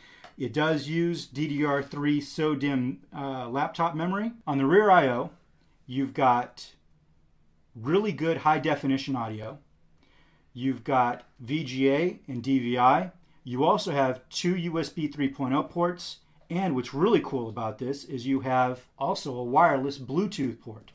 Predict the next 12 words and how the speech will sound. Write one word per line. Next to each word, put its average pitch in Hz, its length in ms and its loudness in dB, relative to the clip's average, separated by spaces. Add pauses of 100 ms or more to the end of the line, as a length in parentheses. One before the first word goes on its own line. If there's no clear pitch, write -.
(360)
Another 180 320 4
neat 160 200 2
feature 139 280 -4
of 120 60 -2
this 139 140 -2
board 110 360 -10 (360)
is 120 160 -4
that 131 60 -2
you 139 180 -2
can 185 220 0
use 135 520 0 (160)
even 135 500 -2